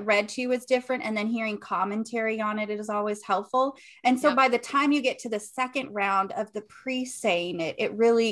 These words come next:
Speaker 1: it, like, sticks to you, and you actually remember it, and you remember it all week long. Um,
Speaker 2: Yep.
Speaker 1: so it, I mean, I just love your podcast. It's been so helpful. But yes, um, part of Liz and I's story is that we're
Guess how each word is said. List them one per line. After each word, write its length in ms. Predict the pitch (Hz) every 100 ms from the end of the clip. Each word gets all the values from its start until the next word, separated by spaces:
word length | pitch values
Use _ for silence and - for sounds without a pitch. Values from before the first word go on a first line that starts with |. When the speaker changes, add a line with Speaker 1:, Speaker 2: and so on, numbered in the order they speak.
| 214
Speaker 1:
it, 160 | 202 208
like, 180 | 147
sticks 640 | - - - 277 254 - -
to 140 | -
you, 200 | 226 214
and 100 | 202
you 60 | 208
actually 320 | 208 214 226
remember 500 | 202 202 208 269 247
it, 220 | 190 - - - -
and 120 | 233
you 120 | 240
remember 420 | 226 233 330 285
it 80 | 214
all 200 | 202 214
week 160 | 196 165
long. 440 | 190 175 - 247 247 _ _ _
Um, 140 | 202 190
Speaker 2:
Yep. 240 | 190 -
Speaker 1:
so 280 | - 226 208
it, 200 | 208 - -
I 80 |
mean, 180 | 220 220
I 80 | 208
just 220 | 214 226
love 160 | 226 226
your 140 | 202
podcast. 680 | 190 185 190 - 175 185 -
It's 180 | 196 -
been 360 | 190 160 196 - _ _ _
so 340 | - - 214 208
helpful. 680 | - 185 185 190 175 185 - _ _ _
But 120 | 269
yes, 300 | 311 311 311
um, 360 | 254 240 208 - _ _ _ _ _ - _ -
part 260 | 269 311
of 120 | 311
Liz 240 | 220 240 269
and 160 | 269
I's 260 | 208 202 220
story 360 | - 262 254 226
is 100 | 214
that 200 | 202 190
we're 180 | 226